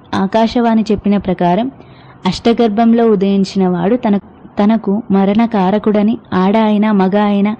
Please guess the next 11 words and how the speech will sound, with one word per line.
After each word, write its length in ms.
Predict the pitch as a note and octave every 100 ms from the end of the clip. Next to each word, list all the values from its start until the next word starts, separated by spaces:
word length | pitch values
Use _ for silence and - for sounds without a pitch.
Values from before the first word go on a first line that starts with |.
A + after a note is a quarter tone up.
| - - -
ఏ 120 | G#3+
శిశువు 340 | G#3+ A3+ A3 A3
అయితేనే 480 | G#3 G#3+ G#3+ A3+ B3+ - - - - G#3+
తనకు 220 | G#3 A3
ప్రాణహాని 600 | G3 G3 G3+ A3+ G#3 G#3
కలిగిస్తాడు. 720 | G#3 F#3+ F#3+ G3 - E3+ D#3+ - - - -
ఆ 120 | G#3+
బిడ్డకు 460 | F#3 F3+ G#3 G#3+
అందుకొని 580 | A#3 G3 G3 G3 G#3+ D4+ - - - - - G3
గాలిలోనికి 560 | G3 G#3+ G#3+ G#3 G3+
విసిరాడు. 500 | C#4 - G3 E3 D#3+